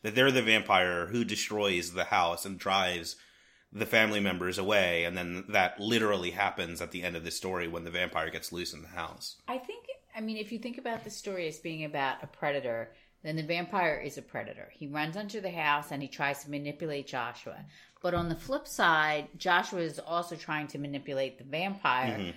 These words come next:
Speaker 2: to do what he wants. But ultimately, it turns out that the vampire is more skilled at the manip-, that art of manipulation than Joshua is. And I think that's sort of another example of Joshua and he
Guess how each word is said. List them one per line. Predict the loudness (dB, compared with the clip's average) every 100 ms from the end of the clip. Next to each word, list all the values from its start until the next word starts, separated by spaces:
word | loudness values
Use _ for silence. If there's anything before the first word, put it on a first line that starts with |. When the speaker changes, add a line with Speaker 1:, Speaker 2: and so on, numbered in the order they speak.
| -12 _
Speaker 2:
to | -8
do | -2 0 2
what | 2
he | 0 -4 -4
wants. | -6 -8 -14 -20 -20 -20 _ _ -2 4
But | 6 6
ultimately, | 4 4 -2 -4 -2 -2 0
it | -2
turns | -4 -2 0
out | 0
that | -2
the | -4
vampire | -4 -4 -2 0 0 -2
is | -8 -8
more | -10 -10
skilled | -10 0 4 4 2 -2 -6 -12 _ _ _ _ _ _ 0
at | 0 0
the |
manip-, | -4 -4 -6 -6 0
that | 0 2 2
art | 2 0 -4
of |
manipulation | -6 -6 -8 -6 -4 -4 -6 -12 -12
than | -14 -8
Joshua | -6 -6 -8 -12 -12 -14 -16
is. | -8
And | -4
I | -2
think | -2 2
that's | 0 2
sort | 0 2
of | 2 0 -8 -20 _ _
another | -4 0 2 4 4 4 2
example | -2 -4 -2 -2 -2 -2
of | -4 -2
Joshua | 0 0 -4 -4 -2
and | -4 -8
he | -10 -12